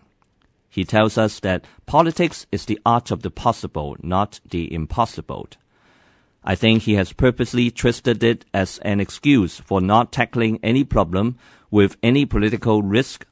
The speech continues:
or any potential loss of faith, coping out of any attempt to turn anything from the impossible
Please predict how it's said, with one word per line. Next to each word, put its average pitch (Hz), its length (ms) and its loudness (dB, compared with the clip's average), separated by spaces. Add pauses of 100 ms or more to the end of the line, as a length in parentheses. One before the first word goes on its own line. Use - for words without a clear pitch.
(160)
or 98 240 2
any 110 160 0
potential 113 560 -2
loss 101 300 0
of 87 100 -8
faith, - 480 -8 (440)
coping 110 320 0
out 104 240 4
of 95 180 -2
any 131 220 4
attempt 101 500 -2 (100)
to - 120 -6
turn 107 320 -2
anything 117 500 0
from 87 260 -2
the 82 160 -6
impossible 95 800 -2